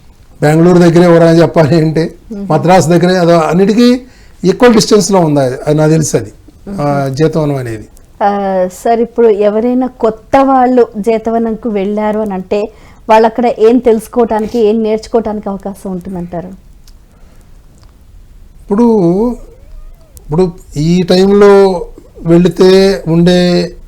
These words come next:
Speaker 1: ఆ, ఎనర్జీస్ వేరుగా ఉంటాయి.
Speaker 2: మ్మ్.
Speaker 1: ఆ, సపరేట్గా అంటే, ఇది ఈ టైమ్ కాని టైంలో వెళ్ళినప్పుడు ఉన్నది వేరుగా ఉంటుంది.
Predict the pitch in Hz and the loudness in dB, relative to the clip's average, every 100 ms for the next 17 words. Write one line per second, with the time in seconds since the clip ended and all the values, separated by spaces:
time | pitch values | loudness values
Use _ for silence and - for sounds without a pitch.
0 | - 170 156 156 156 160 165 156 170 165 | -6 0 4 4 4 2 2 2 0 -2
1 | - 170 170 170 - - - - - 165 | 0 0 0 -6 -18 -20 -20 -20 -14 -2
2 | 165 160 160 147 123 131 131 208 - - | 2 2 2 0 -4 -6 -6 -8 -10 -14
3 | 190 196 185 - - - 156 156 156 156 | -12 -12 -12 -18 -10 -2 0 2 2 0
4 | 165 175 202 - 196 - - - - - | -4 -10 -14 -14 -14 -14 -20 -20 -20 -20
5 | - - - - 185 214 208 170 - - | -20 -20 -10 -2 2 4 4 4 0 -4
6 | - - 180 190 170 160 143 - 180 175 | -12 -4 0 2 2 0 -8 -6 0 2
7 | 170 180 196 190 185 196 196 185 185 180 | 2 2 2 2 2 2 2 2 2 2
8 | 175 170 170 170 170 170 180 165 151 131 | 0 0 0 2 2 2 2 0 0 -2
9 | 117 113 110 | -4 -10 -12